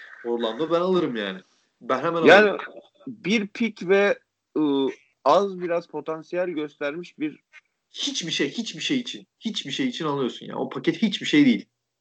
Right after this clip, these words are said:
Speaker 1: Ya şu anki N B A piyasasında, e, Drew Holiday için, James Harden için çıkan paketlerden sonra Nikola Vucevic için çıkan bu pot-, bu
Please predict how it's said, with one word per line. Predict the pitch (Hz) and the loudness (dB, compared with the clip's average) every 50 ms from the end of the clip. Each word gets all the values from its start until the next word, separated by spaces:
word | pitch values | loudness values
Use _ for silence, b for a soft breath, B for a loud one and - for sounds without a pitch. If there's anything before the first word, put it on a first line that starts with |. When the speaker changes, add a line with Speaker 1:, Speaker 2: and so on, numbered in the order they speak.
| _ _ _ _ _ _ b b b b _ - | _ _ _ _ _ _ b b b b _ -10
Speaker 1:
Ya | 113 | -8
şu | - - - - 233 247 | -8 -4 2 6 6 6
anki | 220 196 165 143 - 147 147 175 - - _ _ _ - | 6 6 2 2 2 2 2 2 2 -4 _ _ _ -6
N | 156 170 180 | -4 -2 -2
B | 180 185 190 | 0 0 0
A | 196 | -2
piyasasında, | 190 - 180 160 147 143 139 - - 139 127 120 120 135 - - - _ B B B B B B B B B B _ _ _ _ _ _ - | 0 2 2 2 2 -2 -8 -10 -10 -8 -2 0 2 2 2 -2 -6 _ B B B B B B B B B B _ _ _ _ _ _ -2
e, | 135 131 127 127 123 123 120 117 117 117 117 117 113 - - - _ _ _ _ 123 | 0 2 2 2 2 0 0 -2 0 0 0 0 0 -4 -6 -12 _ _ _ _ -6
Drew | 113 120 143 180 | -2 2 6 6
Holiday | 202 202 160 185 185 185 185 165 151 135 | 6 6 6 6 6 6 8 8 6 6
için, | 123 120 - 131 120 117 | 6 2 -2 -6 -2 0
James | 131 147 160 151 - | 2 2 2 0 -2
Harden | - - 165 170 165 165 156 139 | 2 4 4 4 4 0 -4 -4
için | 123 - - 127 117 | -6 -8 -10 -10 -10
çıkan | - - - - 156 151 147 | -10 -8 -4 -4 -4 -4 -4
paketlerden | 147 139 151 151 147 147 156 156 160 165 190 226 214 | -4 -2 0 0 0 0 0 -2 0 0 0 -2 -2
sonra | 196 - - 120 113 113 - 123 123 - - | -2 -2 0 0 0 0 0 -4 -8 -10 -8
Nikola | 160 160 156 - 175 165 160 | -8 -4 0 4 4 4 6
Vucevic | 165 180 175 - - 175 156 147 | 4 2 0 2 2 2 2 2
için | - - - - 143 131 127 - - _ _ _ _ - | -2 -8 -10 -8 -8 -8 -8 -10 -14 _ _ _ _ -6
çıkan | - - 151 147 165 151 147 143 - - _ _ _ _ _ - | -4 -2 0 2 4 4 2 2 -4 -12 _ _ _ _ _ -8
bu | 123 120 127 139 143 139 | -2 0 2 2 2 0
pot-, | - 135 - - _ _ - | 0 -2 -2 -2 _ _ -8
bu | 123 120 123 131 131 - - | -2 2 4 4 4 2 0